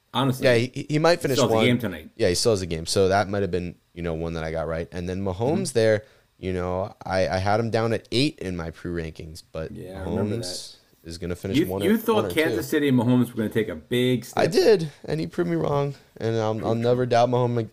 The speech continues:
Speaker 2: Mahomes again. Um, the,
Speaker 1: Nah.
Speaker 2: I, the late round sleepers I had,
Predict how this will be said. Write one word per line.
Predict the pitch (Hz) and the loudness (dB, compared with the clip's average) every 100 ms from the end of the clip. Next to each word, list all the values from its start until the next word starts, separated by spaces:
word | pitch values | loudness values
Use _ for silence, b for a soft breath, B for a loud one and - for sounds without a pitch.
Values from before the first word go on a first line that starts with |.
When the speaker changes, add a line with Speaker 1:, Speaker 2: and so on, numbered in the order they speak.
| - | -6
Speaker 2:
Mahomes | 113 113 110 110 | 0 2 0 -2
again. | 98 95 95 107 _ _ _ | -2 -2 -4 -10 _ _ _
Um, | 90 90 90 87 87 | -2 0 0 0 0
the, | 110 | -2
Speaker 1:
Nah. | - - _ | -2 -12 _
Speaker 2:
I, | 110 110 117 | -2 -2 2
the | 120 | 4
late | 123 147 | 4 4
round | 131 135 131 | 4 0 0
sleepers | - 139 143 139 | -2 -2 0 0
I | 131 | 0
had, | 117 113 113 107 | 2 2 0 -2